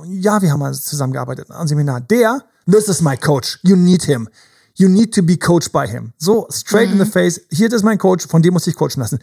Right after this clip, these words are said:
Speaker 1: So war der unterwegs. Ich so, „Oh, es wäre auch schön, in Amerika Coach zu sein.“ <laughs>
Speaker 2: Ja.
Speaker 1: Ganz kurz habe ich geträumt. Und, ähm, dann kommen wir da zu diesem Bunti-Event hin. So ein Typ, so ein Alpha. Und da passt ganz viel von dem, was wir noch vorhaben hier in dem Podcast. Und dann sagt er original zu der Frau vorne am Eingang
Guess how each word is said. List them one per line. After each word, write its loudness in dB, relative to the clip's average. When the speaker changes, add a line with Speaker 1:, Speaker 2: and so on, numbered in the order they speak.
Speaker 1:
So 2
war 0
der 2
unterwegs. 0
Ich -2
so, 4
„Oh, 0
es -6
wäre -4
auch -8
schön, -8
in -8
Amerika -8
Coach -14
zu -12
sein.“ -4
<laughs> -16
Speaker 2:
Ja. -6
Speaker 1:
Ganz 0
kurz -4
habe -2
ich -6
geträumt. -4
Und, 0
ähm, 0
dann 2
kommen 0
wir 0
da 0
zu -2
diesem 0
Bunti-Event -4
hin. 0
So -2
ein 2
Typ, -6
so -4
ein -4
Alpha. -2
Und -2
da 4
passt -2
ganz 0
viel -2
von 0
dem, 0
was 0
wir -4
noch -2
vorhaben -2
hier -2
in -2
dem -2
Podcast. -4
Und 4
dann 4
sagt 0
er -2
original 2
zu -4
der 2
Frau 0
vorne 0
am -2
Eingang 0